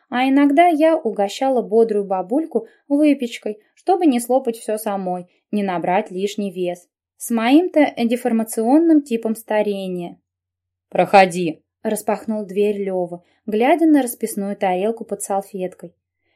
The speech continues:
«Не могу», моргнула я, косясь на свою дверь. «Две минутки». Понятливо кивнул Лева, обхватил мое запястье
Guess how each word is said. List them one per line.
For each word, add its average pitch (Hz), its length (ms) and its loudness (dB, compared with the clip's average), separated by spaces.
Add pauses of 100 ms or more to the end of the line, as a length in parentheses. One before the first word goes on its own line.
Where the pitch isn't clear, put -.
(160)
«Не 262 140 0
могу», 269 500 0 (320)
моргнула 180 540 -4
я, 196 260 -4
косясь 202 420 -6
на 208 120 -8
свою 185 380 -8
дверь. 170 420 -8 (480)
«Две 170 340 0
минутки». 175 760 -2 (540)
Понятливо 233 640 -4
кивнул 202 420 -4
Лева, 202 440 -4 (200)
обхватил 285 540 -2
мое 254 280 2
запястье 247 760 -2